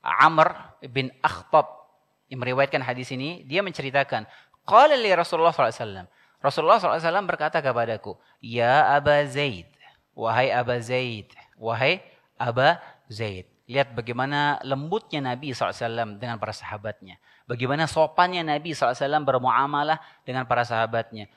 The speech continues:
Sampai Nabi sallallahu alaihi wasallam memanggil sahabatnya dengan panggilan yang lembut, dengan penuh kesopanan. "Wahai Aba Zaid," dipanggil dengan kunyahnya. "Wahai Aba Zaid." Nabi tidak panggil namanya langsung.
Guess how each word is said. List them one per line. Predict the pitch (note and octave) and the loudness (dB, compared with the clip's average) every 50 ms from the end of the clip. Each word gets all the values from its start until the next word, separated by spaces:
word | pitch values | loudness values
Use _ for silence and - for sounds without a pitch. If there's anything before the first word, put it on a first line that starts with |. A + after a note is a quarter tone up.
| _ _ - | _ _ -8
Sampai | - - C#3+ C#3+ D#3 D#3 - F3 E3+ E3+ E3+ D3 D2 - - - - G#2+ | -2 2 2 2 2 2 4 4 4 4 4 0 -4 -10 -14 -18 -18 -14
Nabi | G#2 B2+ D#3 D#3 D3 D#3 F#3 D#3+ | -8 -4 -2 -2 -2 -2 -2 0
sallallahu | - D#3+ D3+ | 2 2 2
alaihi | - | 2
wasallam | F3+ F3 E3+ E3 | -2 -2 -2 -2
memanggil | D#3+ D#3+ D#3+ D#3+ E3 F3+ F#3 F3 | 0 0 -2 -2 -2 -4 -4 -6
sahabatnya | E3 E3+ D3+ D3 D3+ E3 E3+ F#3 F3 E3+ | -4 -2 -2 -2 -2 -4 -6 -6 -6 -8
dengan | E3+ D#3+ | -6 -2
panggilan | - E3 E3 E3+ F3+ G3 G3 | -2 -2 0 0 -2 -4 -4
yang | F#3 F3+ F3+ | -6 -8 -6
lembut, | F3+ F3+ F#3 F#3+ G#3 G3 | -6 -6 -4 -4 -4 -4
dengan | F#3 F3+ F3+ F3 | -4 -6 -6 -8
penuh | G3+ G#3 G3 | -10 -10 -10
kesopanan. | F3+ - G3 F#3 - A3+ A#3+ A#3+ A#3 - _ _ _ _ _ _ - - _ _ - | -10 -8 -8 -8 -6 -8 -10 -12 -14 -20 _ _ _ _ _ _ -20 -20 _ _ -2
"Wahai | C3 C#3+ C#3+ D#3+ E3+ E3+ E3+ - | 0 0 2 2 0 0 0 0
Aba | - D#3 D3+ D#3+ D#3+ D#3+ | 0 2 2 2 2 2
Zaid," | D3 C#3+ E3 E3+ D#3+ D3 | 0 -2 -4 -2 -4 -4
dipanggil | D#3+ D3 - D3 D3+ E3+ F#3 F3+ | -6 -6 -4 -4 -4 -2 -2 -4
dengan | F3 E3+ E3+ E3 E3 | -4 -4 -6 -8 -8
kunyahnya. | - F#3 F3+ F3 F3 F#3 F3 D#3+ D3+ D#3 C#3 B2 G#2 G2 _ _ _ _ _ _ _ _ - | -6 -6 -6 -6 -4 -4 -4 -4 -6 -8 -8 -10 -12 -14 _ _ _ _ _ _ _ _ 0
"Wahai | A#2+ C3 C3 C#3 D#3 D#3+ D#3 C#3+ | 2 2 4 4 4 2 4 4
Aba | C#3+ C#3+ C#3+ D3+ D3 C3+ | 4 4 4 2 2 2
Zaid." | B2+ D3 D3 D3 C#3 B2+ - - _ _ _ _ _ _ _ _ _ _ _ _ - | 0 0 0 0 0 -4 -6 -10 _ _ _ _ _ _ _ _ _ _ _ _ -12
Nabi | A2+ B2 D#3 | -8 -6 -4
tidak | D#3 D#3+ D#3 C#3 C3+ | 0 2 4 4 6
panggil | D3 D3+ D#3 E3 D#3+ | 4 4 2 0 0
namanya | D3+ D3 D3 D3+ D#3 D3 D3 D3 | 2 2 2 0 0 -2 -2 -2
langsung. | D3+ D3+ D3 - - A#2 G2 | -2 -2 -4 -6 -8 -10 -10